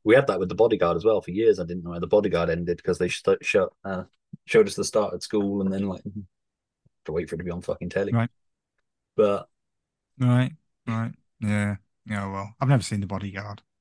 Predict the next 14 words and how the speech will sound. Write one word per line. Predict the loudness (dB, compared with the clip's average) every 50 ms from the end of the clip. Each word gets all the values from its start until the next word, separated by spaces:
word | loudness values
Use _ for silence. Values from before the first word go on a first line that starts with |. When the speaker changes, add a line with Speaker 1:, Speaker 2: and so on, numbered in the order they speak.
| _ -12 -6 -4
Speaker 1:
Yeah, | -2 -2 -2 -4 -4 -6
you | -8 -6
know, | -8 -12 -18 _ _ _ _ -2
it's | -2 -2 -4
fine. | -6 -12 -12 -12 -12 -14 _ _ _ -20 -20 _ _ _ _ _ -2
Um, | 2 6 8 10
Speaker 2:
Anyhow, | 10 12 12 10 10 8 6 4 2 _ _ _ _ 2
anyhow, | 6 6 8 8 8 6 6 4
let's, | 4 2 2 0 -2 -2
uh, | 0 0 2 2 0 -2 -4 _ -4
back | 2 4 4 4 2 -2 -8 -6
to | -4 -2
The | -2 0 2
Batman | 2 2 2 2 0 -4 -4 -4 -4 -6 -10